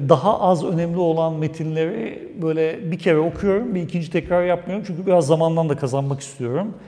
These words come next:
Dolayısıyla bir kere size yirmi iki otuz altı arasını okumuş oldum. Şimdi yirmi iki otuz altı arasını Türkçesine bakıyoruz. Şehir.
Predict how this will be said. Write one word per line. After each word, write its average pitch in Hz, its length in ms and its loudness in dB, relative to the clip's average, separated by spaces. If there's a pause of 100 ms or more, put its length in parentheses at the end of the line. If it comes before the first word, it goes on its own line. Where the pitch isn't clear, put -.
(400)
Dolayısıyla 175 640 0
bir 190 220 2
kere 170 420 2
size 160 440 0
yirmi 170 320 2
iki 170 180 -4
otuz 147 240 -4
altı 151 260 4
arasını 143 320 2
okumuş 143 340 -4
oldum. 139 260 0
Şimdi 196 500 -2 (500)
yirmi 170 300 4
iki 247 180 2
otuz 170 260 2
altı 170 300 6
arasını 170 640 2 (200)
Türkçesine - 1300 -4
bakıyoruz. 113 640 -6 (2250)
Şehir. 165 480 4